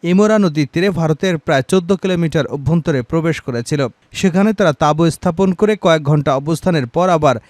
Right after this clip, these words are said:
ফিরে গিয়েছিল। দু হাজার উনিশ সালে সেপ্টেম্বরে ইস্টার অরুণাচল প্রদেশ সংসদীয় আসনের সংসদ সদস্য এবং অরুণাচল প্রদেশের বিজেপির তৎকালীন রাজ্য সভাপতি তাপির গাও অরুণাচল প্রদেশের আনজাও জেলায় চীনের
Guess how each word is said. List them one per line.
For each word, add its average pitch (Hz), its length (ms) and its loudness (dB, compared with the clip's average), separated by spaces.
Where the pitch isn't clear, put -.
ফিরে 190 220 4
গিয়েছিল। 131 420 0
দু 175 80 6
হাজার 196 320 6
উনিশ 180 240 2
সালে 196 180 0
সেপ্টেম্বরে 175 680 2
ইস্টার 170 320 2
অরুণাচল 160 540 2
প্রদেশ 143 320 -2
সংসদীয় 151 520 -2
আসনের 165 380 -2
সংসদ 196 500 2
সদস্য 143 340 -2
এবং 165 240 0
অরুণাচল 156 520 2
প্রদেশের 143 520 -2
বিজেপির 165 480 -2
তৎকালীন 151 480 0
রাজ্য 127 300 -2
সভাপতি 135 560 -4
তাপির 175 400 2
গাও 160 240 2
অরুণাচল 165 460 2
প্রদেশের 156 460 0
আনজাও 170 400 6
জেলায় 139 320 2
চীনের 165 260 -2